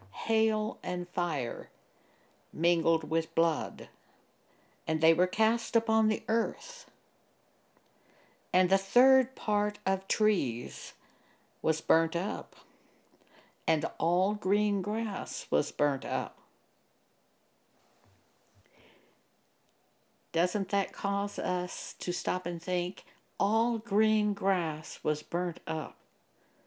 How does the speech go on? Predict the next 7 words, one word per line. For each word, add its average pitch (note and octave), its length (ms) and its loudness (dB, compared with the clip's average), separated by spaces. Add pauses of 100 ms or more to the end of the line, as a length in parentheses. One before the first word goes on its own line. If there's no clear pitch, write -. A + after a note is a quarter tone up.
(1200)
Can F3+ 200 0
that F#3 220 0
happen A3 500 -2
on E3+ 180 0
the D#3 80 -6
whole F#3 340 0
earth? F#3+ 480 -2